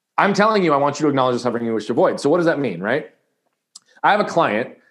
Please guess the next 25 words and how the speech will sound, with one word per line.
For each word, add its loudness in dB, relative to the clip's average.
he's -20
thirty-eight 4
years 2
old. 2
He 0
moved -2
twenty-six -2
times -4
before -2
the -8
time -4
he -4
was -2
eighteen. -10
He 2
lived 2
with 2
his -2
mom, 2
his -6
aunt, -2
his 0
dad, 0
his 0
grandma. -2